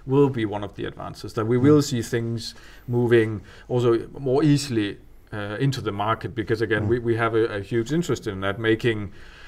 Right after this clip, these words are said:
Speaker 1: more complex applications in more complex, uh, scenarios. Um, and,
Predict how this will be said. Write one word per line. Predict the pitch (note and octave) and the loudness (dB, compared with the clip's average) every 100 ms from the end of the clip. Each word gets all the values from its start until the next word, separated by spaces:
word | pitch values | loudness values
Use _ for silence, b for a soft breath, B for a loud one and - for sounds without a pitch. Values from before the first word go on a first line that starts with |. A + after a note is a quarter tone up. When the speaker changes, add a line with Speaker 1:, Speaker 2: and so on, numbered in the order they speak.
| b b b | b b b
Speaker 1:
more | B2+ B2+ | 0 0
complex | C3 C#3+ C3 A#2 - | 2 -2 2 0 0
applications | G#2+ - A#2 - D3 C#3+ A#2+ G#2+ | -6 -6 -6 2 2 2 -4 -6
in | G#2+ | -6
more | A2+ A#2 | -4 -4
complex, | B2 A2+ A2+ G#2 - - | -4 -4 -2 -4 -4 -12
uh, | - G#2+ G2+ G2 G2 G2 G2+ | -6 -4 -2 0 0 -2 -4
scenarios. | G2+ - A#2+ B2+ C#3 C3 G#2+ F#2+ F#2+ - - A2+ | -6 -4 0 4 6 8 6 4 0 -8 -10 -10
Um, | G#2+ G2 F#2+ F2+ F2+ F#2 F#2 - - - - | -6 -4 -4 -4 -6 -10 -14 -16 -18 -20 -10
and, | C3 | -10